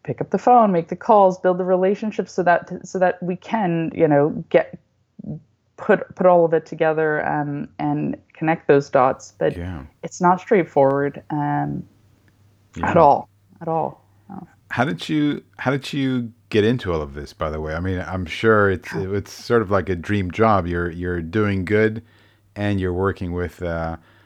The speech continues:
Speaker 2: with an amazing founder, and, uh, and you, you get to change people's lives. So it's sort of the, the job that you can't quite, uh,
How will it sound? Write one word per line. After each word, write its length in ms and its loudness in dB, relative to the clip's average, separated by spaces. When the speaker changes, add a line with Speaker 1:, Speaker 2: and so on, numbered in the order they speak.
Speaker 2:
with 320 -4
an 80 -4
amazing 540 -2
founder, 640 -4
and, 440 -6
uh, 420 -4
and 200 -6
you, 240 -6
you 120 -6
get 280 -2
to 100 -2
change 400 -6
people's 400 -6
lives. 600 -4
So 580 -4
it's 220 -8
sort 200 0
of 140 -4
the, 140 -6
the 240 -6
job 360 0
that 140 -4
you 140 -8
can't 320 -4
quite, 380 0
uh, 200 -4